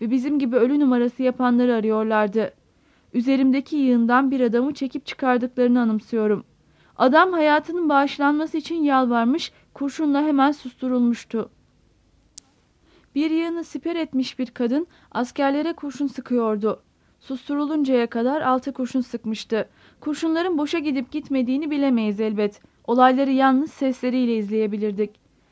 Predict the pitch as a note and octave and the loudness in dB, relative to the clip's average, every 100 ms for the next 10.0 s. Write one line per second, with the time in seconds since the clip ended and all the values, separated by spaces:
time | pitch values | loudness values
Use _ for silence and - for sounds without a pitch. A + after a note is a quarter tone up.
0 | _ _ D#4+ F4 F#4 - C#4+ B3+ B3 C#4 | _ _ -2 2 2 2 2 2 2 0
1 | D4 C4 C#4 D4 - E4 - B3+ B3 C4+ | 0 0 -2 -4 -8 -8 -4 -2 0 0
2 | D#4 - C4+ C4 C4+ E4+ _ _ B3 D#4+ | -2 -6 -4 0 0 -2 _ _ -2 -2
3 | - D#4 C#4+ D4 C4+ B3 B3 - B3 D4 | -2 -2 0 0 0 -4 -6 -4 -4 -4
4 | C4+ B3+ B3 A3 G#3+ G#3+ G#3+ G#3 - _ | -2 0 0 0 -2 -2 -4 -6 -8 _
5 | _ _ _ B3+ B3 C#4+ C#4 B3+ B3 B3 | _ _ _ -2 2 2 2 -2 -4 -4
6 | C4 C4 B3+ A#3 A#3 G#3+ A3 G#3+ C#4+ D#4 | -8 -6 -6 -4 -4 -4 -2 0 -2 -4
7 | - - A#3 - C#4 C4+ C#4+ D#4 B3 B3+ | -10 -4 -4 -2 0 0 0 -2 0 2
8 | C4+ C#4 C#4+ D#4 C4+ B3 A#3+ - A#3 A3+ | 0 0 -2 -2 -2 -2 -2 -4 -2 2
9 | D4+ - _ - - B3 B3 A#3+ A#3 C#4+ | 0 -2 _ -8 0 2 2 0 2 0